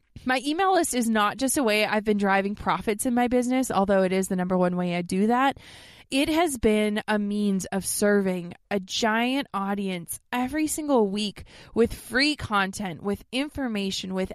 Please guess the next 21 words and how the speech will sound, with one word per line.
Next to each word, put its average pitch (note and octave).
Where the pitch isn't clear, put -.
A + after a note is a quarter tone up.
education, A#3+
with F#3+
inspiration. G3+
And C4
it's B3+
been D4+
such F#4+
a A4
fun A#3+
way A3
to A#3
grow G3+
and G#3+
foster F#3+
a F#3+
community. F3
And A#3
so A3+
a A#3
year C4+
ago, G3